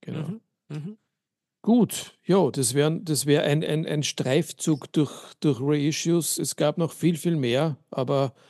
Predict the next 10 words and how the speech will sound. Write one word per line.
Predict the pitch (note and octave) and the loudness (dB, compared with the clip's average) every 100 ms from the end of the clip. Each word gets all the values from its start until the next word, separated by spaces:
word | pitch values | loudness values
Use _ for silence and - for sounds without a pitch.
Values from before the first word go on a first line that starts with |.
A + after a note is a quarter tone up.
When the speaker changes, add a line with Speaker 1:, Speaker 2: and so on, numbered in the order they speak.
| _ _ _ | _ _ _
Speaker 1:
wir | C3+ B2+ | 0 2
wollen | C3 | 2
jetzt | C#3+ - | 0 -2
den, | D3 C#3 B2 | -4 -4 -4
den | C3+ C3+ | -2 -2
Ra-, | A#2+ A#2+ - | -2 -4 -4
Sendungsrahmen | - C3 C#3+ D3 C3 A#2+ B2 C3+ C3 | -4 -2 -2 -2 -4 -4 -4 -2 -2
nicht | C3 C3 - | -4 -4 -8
sprengen. | - - - A2+ C3 C#3+ B2 C3+ _ _ _ _ _ _ _ - - | -12 -12 -6 -4 -2 -2 -4 -8 _ _ _ _ _ _ _ -6 0
Äh, | C#3 C3+ D3 | 4 4 2